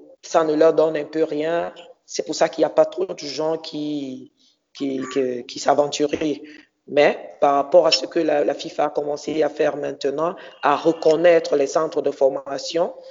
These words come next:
à reconnaître là où l'enfant, la jeune fille est passée et à pouvoir donner, euh, une subvention ou des per diem de sa fon-, de, de, de sa formation à, à son, à, à, à, à son équipe de, à sa, à son académie.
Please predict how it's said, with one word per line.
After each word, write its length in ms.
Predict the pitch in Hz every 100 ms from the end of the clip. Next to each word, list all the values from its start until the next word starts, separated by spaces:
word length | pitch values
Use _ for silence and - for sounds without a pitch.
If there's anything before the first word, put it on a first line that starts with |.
| - -
à 100 | 151
reconnaître 720 | 143 160 165 170 190 180 170
là 220 | 156 170
où 140 | 160 156
l'enfant, 500 | 151 147 170 156 - _ -
la 120 | 143
jeune 240 | 139 175
fille 360 | 170 - 165 -
est 100 | 147
passée 580 | - 143 135 - 165 208 - _ _
et 460 | 151 147 139 135 127
à 60 | 143
pouvoir 400 | 151 156 165 147
donner, 420 | 151 160 165 156
euh, 120 | 143
une 80 | 156
subvention 800 | - - 151 147 143 - 170 156
ou 540 | 143 139 135 135 131 - _ -
des 100 | 135
per 300 | - 160 -
diem 480 | - 175 156 143 139 - _ -
de 40 |
sa 180 | 139 147
fon-, 200 | - 151 143 - -
de, 140 | 147 147
de, 200 | 147 139 -
de 60 | 143
sa 180 | 156 147
formation 720 | 147 143 143 - 160 147 - - -
à, 440 | 151 143 139 - 143
à 60 |
son, 180 | 143 151 143
à, 80 | 143
à, 280 | - 135 135
à, 680 | - - 139 - 139 135
à 40 | 135
son 240 | 160 151
équipe 300 | 151 170 156
de, 260 | 147 139 139
à 160 | 135
sa, 120 | 147
à 120 | - 143
son 180 | 151
académie. 540 | 143 143 143 143 151